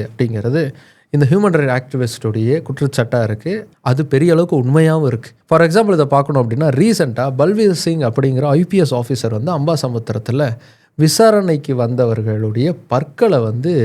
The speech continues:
நொறுக்கி எடுத்துட்டாரு. அதே மாதிரி அவங்க மேல பயங்கரமான வயலன்ஸையும் பயன்படுத்தினாரு அப்படிங்கிற குற்றச்சாட்டுங்கிறது வந்துச்சு. அவரை சஸ்பெண்ட் பண்ணாங்க.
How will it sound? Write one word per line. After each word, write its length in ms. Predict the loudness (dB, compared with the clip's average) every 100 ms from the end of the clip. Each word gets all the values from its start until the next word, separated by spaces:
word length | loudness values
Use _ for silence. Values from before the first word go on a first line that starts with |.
| -2 -6 -16 _
நொறுக்கி 340 | 0 0 0
எடுத்துட்டாரு. 460 | -2 -2 -4 -4 -4 -10 _ _
அதே 120 | 0 2
மாதிரி 200 | 2 2
அவங்க 140 | 0
மேல 180 | 0 0
பயங்கரமான 460 | 0 0 0 0 2
வயலன்ஸையும் 560 | 2 2 2 0 0
பயன்படுத்தினாரு 640 | 0 0 -2 -2 -2 0 2
அப்படிங்கிற 320 | 0 0 -2
குற்றச்சாட்டுங்கிறது 720 | -4 -6 -4 -4 -2 -2 -2
வந்துச்சு. 320 | -4 -6 -8 -14 -20 _ _ -4
அவரை 160 | 0 2
சஸ்பெண்ட் 400 | 0 -2 -4 -4
பண்ணாங்க. 320 | -4 -4